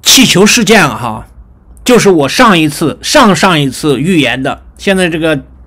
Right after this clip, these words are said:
气-，间谍气球事件失控了啊！这个，这个所有的国家都在大肆炒作这个东西啊。本来我认为这个事儿不是很严重，现在呢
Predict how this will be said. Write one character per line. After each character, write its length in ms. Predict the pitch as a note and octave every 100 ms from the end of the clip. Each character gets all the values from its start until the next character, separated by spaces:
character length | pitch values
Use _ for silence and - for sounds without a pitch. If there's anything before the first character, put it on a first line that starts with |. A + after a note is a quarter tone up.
| -
气-， 400 | - - A#3 F#3 -
间 240 | B3+ G#3
谍 200 | D#3+ F#3+
气 200 | F#3+ F3+
球 140 | D#3+
事 180 | E3+ F#3
件 220 | D#3+ D#3+
失 160 | B2 E3+
控 260 | D3 F#3 A2+
了 140 | - - _ _ - _ _ - _ _ _
啊！ 340 | D#3+ F3+ D#3 B2+ C#3 C3+
这 120 | A#3
个， 120 | F#3 D#3+ - -
这 80 | -
个 100 | E3+
所 260 | D3 F3+ A#3+
有 80 | A3
的 80 |
国 160 | D3+ E3
家 80 | E3
都 180 | D3+ G3+
在 140 | F#3+
大 440 | D#3+ _ E3 F3+ D#3
肆 400 | D3+ - F3+ C#3
炒 360 | - D3+ C3
作 200 | B2+ F3
这 120 | C3+ C3+
个 80 |
东 160 | B2+ B2+
西 180 | B2+ A2+ _ _ _ - - _ _ _
啊。 160 | E3+
本 160 | D3 D#3
来 160 | G3 C4
我 180 | A3
认 120 | F3 G#3+
为 80 |
这 80 | G3+
个 40 | F#3
事 140 | G3+
儿 80 | E3
不 220 | B2+ G#3
是 100 | G#3
很 260 | G#3 C#3 A#2
严 220 | A#2 C#3+
重， 160 | F3
现 220 | E3 G3+ F3+
在 160 | F#3+
呢 300 | D3+ B2 A2